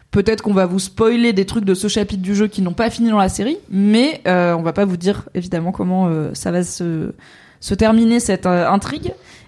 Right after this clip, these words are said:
Et, euh, je pense que cet épisode vaut, euh, quelque chose que je fais pas d'habitude, mais un, une forme de petit trigger warning, euh, sur le contenu, puisque, et c'est un sujet qu'on a discuté au fil des épisodes avec mes différents invités, euh, le fait qu'il n'y ait pas de violence sexuelle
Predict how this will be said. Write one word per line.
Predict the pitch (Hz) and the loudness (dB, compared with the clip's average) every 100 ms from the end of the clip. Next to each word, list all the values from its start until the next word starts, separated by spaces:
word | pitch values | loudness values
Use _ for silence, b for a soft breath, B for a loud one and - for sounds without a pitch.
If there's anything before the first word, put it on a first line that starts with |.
| - | -2
Et, | 247 285 311 202 | 0 2 0 0
euh, | 196 | 2
je | 190 | 2
pense | 196 254 | 2 0
que | 262 | 0
cet | 220 202 | -2 -2
épisode | 202 - 196 220 | -4 -6 0 0
vaut, | 214 185 220 240 - | 0 0 0 0 0
euh, | 175 170 170 | 0 0 -2
quelque | 185 | -6
chose | - 185 | -8 -10
que | - | -6
je | 175 | -4
fais | 196 | -2
pas | 214 | 0
d'habitude, | 214 190 190 190 | 0 -2 -4 -4
mais | 185 | -2
un, | 170 170 - 185 | 0 -2 -4 -4
une | 175 | 0
forme | 196 | 2
de | 180 180 | 2 0
petit | 185 180 196 | -2 -6 -2
trigger | - 247 220 | 0 2 2
warning, | 220 214 190 208 240 202 - | 4 4 4 2 2 0 -2
euh, | 175 | -4
sur | 175 190 | -4 -8
le | 185 | -6
contenu, | 214 208 247 339 B B B B | -2 0 0 0 B B B B
puisque, | - 196 - 254 | -6 -4 -2 2
et | 254 262 202 | 2 2 2
c'est | 208 | 2
un | |
sujet | 196 226 269 | 0 0 0
qu'on | 262 | 2
a | 202 | 2
discuté | 185 190 220 202 233 | 2 -4 -6 0 2
au | 226 | 2
fil | 185 233 | 0 0
des | 220 196 | 2 2
épisodes | 196 202 233 | 0 0 0
avec | 190 190 | 0 -2
mes | |
différents | 180 190 202 202 | -2 -2 0 2
invités, | 196 180 - 254 349 B B B B | 2 0 -4 -4 -4 B B B B
euh, | - 185 180 | 0 4 4
le | 180 175 | 2 0
fait | 254 | -2
qu'il | 247 | 0
n'y | 202 | 2
ait | |
pas | 240 | 2
de | 226 | 4
violence | 240 226 | 2 2
sexuelle | 226 208 214 202 | -2 -6 -6 -6